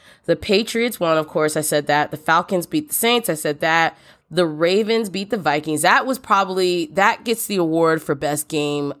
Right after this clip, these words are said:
of the weekend. That game was so close. Overtime. I mean,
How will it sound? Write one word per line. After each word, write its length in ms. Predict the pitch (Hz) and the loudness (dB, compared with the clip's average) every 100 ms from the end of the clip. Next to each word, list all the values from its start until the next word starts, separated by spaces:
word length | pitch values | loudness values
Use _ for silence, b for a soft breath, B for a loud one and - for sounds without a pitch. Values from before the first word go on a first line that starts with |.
| - | -4
of 440 | 143 143 135 123 | -2 0 -4 -6
the 80 | 135 | -6
weekend. 480 | 135 131 131 120 123 | -6 -6 -8 -10 -2
That 260 | 170 190 | 0 0
game 260 | 175 170 156 | -2 -2 -2
was 120 | 131 | -4
so 420 | - - 202 233 | -4 0 2 2
close. 580 | 233 - 156 117 - - b b b b - | -2 -2 -2 -2 -6 -8 b b b b 0
Overtime. 840 | 208 226 196 170 185 147 120 107 - b b b 156 | 2 4 2 0 0 -2 -2 -10 -18 b b b -2
I 140 | 175 | 0
mean, 640 | 185 185 180 180 170 160 | 2 2 0 0 -2 -4